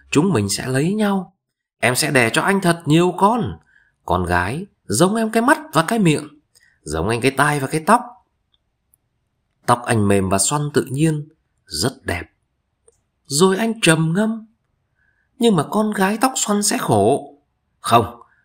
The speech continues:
chúng mình không thể để cho nó là con gái phải khổ. Có anh, con và em sẽ không khổ." Vậy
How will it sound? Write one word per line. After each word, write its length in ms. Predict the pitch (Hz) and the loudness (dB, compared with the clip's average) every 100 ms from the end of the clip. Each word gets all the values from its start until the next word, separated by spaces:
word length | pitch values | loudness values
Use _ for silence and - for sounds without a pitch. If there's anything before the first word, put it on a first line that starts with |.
| _ | _
chúng 180 | 104 147 | 0 2
mình 120 | 131 | 2
không 160 | 110 - | 0 0
thể 100 | - | 2
để 180 | 135 131 | 4 2
cho 120 | 196 | 0
nó 180 | 220 269 | -2 -2
là 100 | - | 0
con 120 | 226 | -2
gái 240 | 226 220 302 | 0 0 0
phải 140 | 185 160 | -2 0
khổ. 540 | 156 151 220 - - _ _ _ _ _ - | 2 4 2 -4 -20 _ _ _ _ _ -6
Có 200 | 98 143 | -4 -2
anh, 260 | 151 147 139 _ _ _ _ _ | -2 -2 -6 _ _ _ _ _
con 240 | 110 113 95 | -2 -2 -2
và 100 | 82 | -4
em 280 | 113 120 117 | -4 -4 -4
sẽ 220 | - - | -4 -4
không 260 | - 156 139 | -2 -2 -2
khổ." 440 | 101 82 - _ _ _ _ _ _ _ _ _ _ _ _ _ _ | -2 -2 -4 _ _ _ _ _ _ _ _ _ _ _ _ _ _
Vậy 340 | - 80 87 | -12 -6 -6